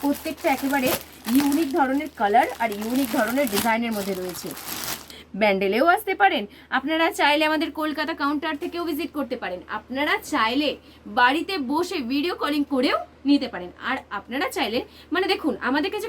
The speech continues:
কত রকমের ফ্যাসিলিটি রয়েছে। Facebook বলছেন, ওখান থেকেও আমরা দেবো। Instagram বলছেন, সেখান থেকেও দেবো। আমাদের ওয়েবসাইট রয়েছে বিদ্যাসাগর টেক্সটাইল ডট ইন, ওখানে এলে প্রত্যেকটা ডিটেলস এত সুন্দর করে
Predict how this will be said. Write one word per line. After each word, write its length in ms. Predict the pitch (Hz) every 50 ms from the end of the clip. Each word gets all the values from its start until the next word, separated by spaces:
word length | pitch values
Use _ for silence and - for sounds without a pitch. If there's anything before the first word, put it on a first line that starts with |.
| 453 - 277
কত 220 | 254 254 247 -
রকমের 460 | 370 381 349 320 294 - 349 349 359 349
ফ্যাসিলিটি 380 | 339 294 269 269 269 254 233 240
রয়েছে। 300 | 202 190 185 175 - 180 170 - - - - - -
Facebook 380 | 277 254 277 240 269 370 370 370 427
বলছেন, 240 | 453 453 453 427 247 190 226
ওখান 200 | 226 - 311 277
থেকেও 220 | 277 294 - 349 311 277 240
আমরা 160 | 226 208 202 196
দেবো। 180 | 190 170 160 165 165 - - - - - - - 269
Instagram 460 | 269 285 - 370 370 339 381 349 349 339 339
বলছেন, 220 | 320 - 349 466 - -
সেখান 240 | 494 339 320 381 349 320
থেকেও 200 | 359 - 294 277 254 220
দেবো। 120 | 196 190 175 202
আমাদের 220 | 233 262 269 349 359 302 226
ওয়েবসাইট 460 | 240 247 262 254 - - 359 392 381 247 294
রয়েছে 200 | 247 208 - 214 - 180
বিদ্যাসাগর 560 | 233 214 - 302 349 392 - 339 269 254 269 247
টেক্সটাইল 360 | 247 233 - - - 240 233 240 208 247
ডট 140 | 247 269 - - 254
ইন, 80 | 262 196 165 - -
ওখানে 260 | 233 - 330 330 349 330 -
এলে 180 | - 262 285 392 -
প্রত্যেকটা 420 | 320 294 285 - - 359 285 381 370 254 226
ডিটেলস 300 | 247 262 233 302 233 - - - - - - - - - 262
এত 80 | 269 339 415 - -
সুন্দর 300 | 349 294 294 302 359 403 508 -
করে 120 | 370 320